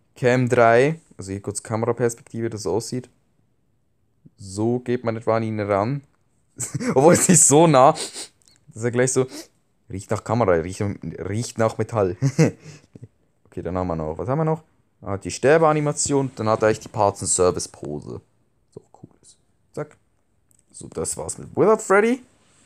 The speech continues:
Also das ist einfach nur freaky, was der da abzieht. Freddy, ich würde mal zum Arzt.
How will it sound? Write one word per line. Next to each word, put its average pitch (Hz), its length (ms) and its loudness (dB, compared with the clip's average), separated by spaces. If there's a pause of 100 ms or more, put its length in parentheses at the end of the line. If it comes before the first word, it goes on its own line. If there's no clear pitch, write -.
(800)
Also 107 180 -2
das 143 320 4
ist - 80 2
einfach 117 220 0
nur 98 100 -2
freaky, 120 460 -4
was 80 160 -4
der 82 140 0
da 76 140 -4
abzieht. - 480 -10 (340)
Freddy, 117 480 0 (760)
ich - 240 -20
würde 113 240 -4
mal 113 140 -2
zum 104 140 -6
Arzt. - 460 -12